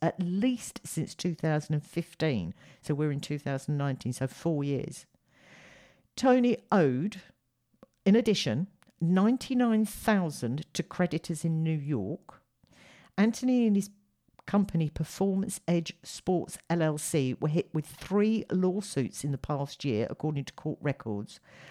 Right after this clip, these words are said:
and owed money to over twenty different lenders.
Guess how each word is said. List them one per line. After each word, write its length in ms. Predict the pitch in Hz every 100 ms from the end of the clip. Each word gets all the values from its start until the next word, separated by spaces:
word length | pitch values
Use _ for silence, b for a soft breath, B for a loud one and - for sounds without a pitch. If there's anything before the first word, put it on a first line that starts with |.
| B
and 140 | 170 -
owed 320 | 175 175 196 -
money 400 | 185 202 131 143
to 160 | - -
over 240 | 156 147
twenty 500 | - - 185 165 160
different 460 | - 151 - 151 156
lenders. 760 | 165 165 143 98 - - -